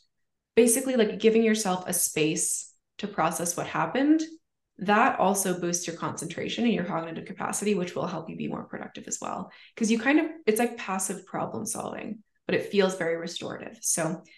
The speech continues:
yeah, the routines support the goals either directly or indirectly and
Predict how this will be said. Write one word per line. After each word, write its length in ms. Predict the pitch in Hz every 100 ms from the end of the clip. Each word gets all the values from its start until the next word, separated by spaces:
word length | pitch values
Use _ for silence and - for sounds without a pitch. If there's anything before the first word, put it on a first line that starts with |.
| _ -
yeah, 220 | - -
the 100 | 180
routines 440 | 208 214 254 247
support 340 | - 202 220 214
the 80 |
goals 520 | 208 180 175 - - - _ _ _
either 180 | 180 175
directly 380 | 170 156 - 160
or 100 | -
indirectly 760 | - 220 208 208 196 190 196 - _ _ -
and 460 | 180 170 160 160